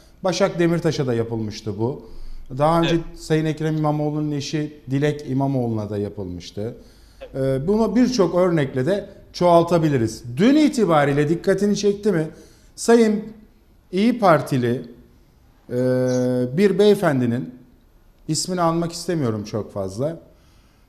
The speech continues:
Speaker 1: Ee, Binali Bey'in eşi Sayın Semiha Yıldırım'a karşı da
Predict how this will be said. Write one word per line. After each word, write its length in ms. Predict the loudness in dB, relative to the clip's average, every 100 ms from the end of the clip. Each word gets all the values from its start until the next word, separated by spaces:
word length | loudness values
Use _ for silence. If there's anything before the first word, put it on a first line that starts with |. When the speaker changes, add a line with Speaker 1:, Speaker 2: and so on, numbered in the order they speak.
| _
Speaker 1:
Ee, 380 | -4 0 2 2
Binali 340 | 4 4 4 6
Bey'in 360 | 4 4 -2
eşi 500 | 0 0 2 0 0
Sayın 300 | -2 2 4
Semiha 600 | 2 0 0 2 2 2 -2 -20 -20 -4
Yıldırım'a 600 | 6 8 10 10 10 8
karşı 360 | 8 6 4 4
da 260 | 2 2